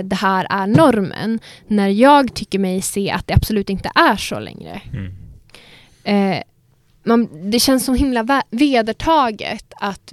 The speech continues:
Speaker 1: kvinnor liksom historiskt i media har beskrivits på ett speciellt sätt, men att vi faktiskt inte gör det längre.
Speaker 2: Mm.
Speaker 1: Och att då mo-, borde man snarare lyfta det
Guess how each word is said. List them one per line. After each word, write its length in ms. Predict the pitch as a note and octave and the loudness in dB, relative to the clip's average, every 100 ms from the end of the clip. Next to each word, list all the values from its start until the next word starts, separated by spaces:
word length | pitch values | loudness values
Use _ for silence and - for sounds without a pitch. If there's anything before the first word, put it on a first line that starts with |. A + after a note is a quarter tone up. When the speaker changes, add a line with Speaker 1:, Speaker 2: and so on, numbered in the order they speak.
| G3+ - | -16 -12
Speaker 1:
kvinnor 540 | - A3 G#3 G3+ G3+ | -6 -6 -4 -6 -8
liksom 360 | G3+ G3 G3+ F#3+ | -10 -12 -10 -10
historiskt 920 | A3 - - - E4+ A3 - - - | -8 -8 -6 -2 -2 -4 -10 -16 -14
i 160 | F#3+ G3 | -8 -6
media 500 | F#3+ F3+ E3+ - - | -6 -8 -10 -12 -12
har 240 | F3+ E3+ - _ _ - - | -10 -12 -14 _ _ -20 -12
beskrivits 520 | F#3 F3+ F3 E3 - | -8 -6 -6 -8 -10
på 100 | F3 | -14
ett 140 | - | -12
speciellt 480 | - G3+ - F#3 - | -14 -12 -8 -8 -8
sätt, 480 | - - G#3+ _ - - - - - | -10 -10 -12 _ -20 -20 -20 -20 -4
men 160 | G#3 G#3 | 0 2
att 160 | G#3 | 0
vi 60 | G#3+ | -4
faktiskt 440 | - G#3+ - G#3+ | -4 -6 -8 -6
inte 240 | G#3 G3 G#3+ | -4 -2 -2
gör 420 | G#3 D4+ C4 - | 4 4 4 2
det 200 | - - | -4 -4
längre. 600 | A#3 G#3 A3 G3 - - - - | 2 2 2 0 -4 -10 -12 -10
Speaker 2:
Mm. 180 | A#2 G2+ - _ | -10 -10 -16 _
Speaker 1:
Och 160 | - | -2
att 120 | A3 A3 | 2 4
då 220 | A3 A#3 | 6 6
mo-, 300 | B3 C4 A#3 | 2 -4 -6
borde 280 | A3 C4 A3+ | -4 -2 -2
man 160 | G#3+ | -4
snarare 520 | G#3+ A#3 G#3 G#3 G#3+ G3 | -4 -2 0 0 0 0
lyfta 600 | A#3 - - - - C4+ | -2 -4 -10 -6 0 0
det 300 | G3+ D#2 | 0 -4